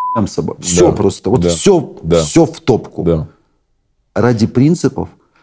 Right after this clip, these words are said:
Speaker 1: Когда мне Максим сказал: "Серёжа, а как бы я", я: "Максим, спаси-", ну, он звонил, мы, мы первый, особенно первый, на всё ме-,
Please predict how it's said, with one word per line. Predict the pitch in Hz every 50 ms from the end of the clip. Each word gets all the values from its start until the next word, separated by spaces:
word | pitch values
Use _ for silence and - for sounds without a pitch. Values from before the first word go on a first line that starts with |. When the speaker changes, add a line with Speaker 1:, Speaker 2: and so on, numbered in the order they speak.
| _ _
Speaker 1:
Когда | - 104 131 160 180 185
мне | 175 151
Максим | 147 143 143 - - 165 160 147
сказал: | - - - 135 120 165 165 143
"Серёжа, | - - - 135 139 185 190 208 196 175 208 107 95 -
а | - - - 139 147
как | 147 - 226 220 196 196 -
бы | 156 190
я", | 214 214 214 214 202 - -
я: | 104 110 131 -
"Максим, | - 101 120 113 - - - - 143 127 113 - - _ _ _ _ _ _ _ _ _
спаси-", | - - - - 120 - - - -
ну, | 139 143 120 - - -
он | 110 120 127
звонил, | 107 120 131 131 123 104 98
мы, | 104 110 104
мы | - 104 123 120
первый, | 123 - 131 139 135 117 -
особенно | - - - 127 131 139 131
первый, | 131 139 127 131 131 - - - - - _ -
на | -
всё | 98 - 151 147
ме-, | 139 - -